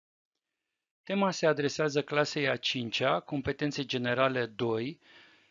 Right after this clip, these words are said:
utilizarea achizițiilor specifice educației fizice și sportului în vederea propriei dezvoltări fizice armonioase și a capacității motrice, respectiv competenței specifice doi patru,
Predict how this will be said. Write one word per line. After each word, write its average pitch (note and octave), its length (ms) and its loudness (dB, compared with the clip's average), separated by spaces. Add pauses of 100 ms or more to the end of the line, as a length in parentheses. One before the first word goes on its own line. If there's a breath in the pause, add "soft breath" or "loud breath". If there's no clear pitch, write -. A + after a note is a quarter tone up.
(220 soft breath)
utilizarea D3+ 680 2
achizițiilor C#3 560 -2
specifice C#3+ 640 -4
educației B2+ 480 -4
fizice C3 460 -4
și - 180 0
sportului B2 800 -2
în D3 160 4
vederea C3 480 4
propriei E3+ 540 0
dezvoltări C3 680 -2 (320 soft breath)
fizice C#3 760 -2
armonioase B2 800 2
și - 200 0
a C3+ 80 4
capacității C3 680 0
motrice, B2 760 -2 (460 loud breath)
respectiv D#3 560 0
competenței D#3 640 2
specifice C3+ 920 0 (540 soft breath)
doi C#3+ 420 6 (120)
patru, C3+ 640 4